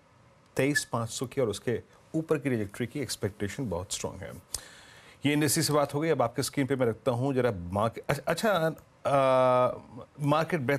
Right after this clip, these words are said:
लेके आइए एक बार, क्योंकि आप, मैं सोच रहा था Nifty आईटी पे डिस्कशन करूं, लेकिन Nifty आईटी पे डिस्कशन काफ़ी हो चुका है, तो उसको रिपीट नहीं करूंगा।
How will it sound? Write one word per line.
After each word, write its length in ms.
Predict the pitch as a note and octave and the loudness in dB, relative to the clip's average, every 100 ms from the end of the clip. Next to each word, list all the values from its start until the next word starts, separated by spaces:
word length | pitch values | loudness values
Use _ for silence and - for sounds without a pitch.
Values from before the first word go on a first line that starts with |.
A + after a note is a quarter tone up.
| C#3 | 0
लेके 180 | C3 G2 | 0 0
आइए 200 | G#2 A2 | 0 0
एक 80 | |
बार, 140 | F#2 F2+ | 0 0
क्योंकि 720 | F2+ E2+ - - - - D#3+ | -2 -6 -10 -20 -6 0 2
आप, 180 | D3+ - - | 2 -2 -10
मैं 160 | B2+ C#3 | -2 0
सोच 160 | C3+ C3 | 0 0
रहा 100 | C#3 | 0
था 40 | |
Nifty 280 | C#3+ A#2+ C3+ | 0 -2 -4
आईटी 200 | A#2+ B2+ | -4 -6
पे 60 | |
डिस्कशन 340 | A#2 - A#2 C3 | -8 -8 -4 -4
करूं, 140 | B2+ | -2
लेकिन 380 | C#3+ C#3 A2 A#2+ | -2 -2 0 -2
Nifty 160 | A#2+ C3+ | 0 0
आईटी 200 | A#2 B2 | 0 -4
पे 60 | |
डिस्कशन 360 | A2 - G#2+ B2 | -6 -8 -8 -2
काफ़ी 280 | G#2+ G2 A2 | -2 -2 -2
हो 140 | A2+ | -2
चुका 220 | A#2+ A2 | -2 -4
है, 60 | G2+ | -4
तो 80 | - | -6
उसको 200 | A2 A2+ | -8 -6
रिपीट 320 | G#2+ A#2 A2+ | -6 -6 -6
नहीं 100 | A2 | -6
करूंगा। 300 | G2 F#2+ A#2+ | -6 -4 -6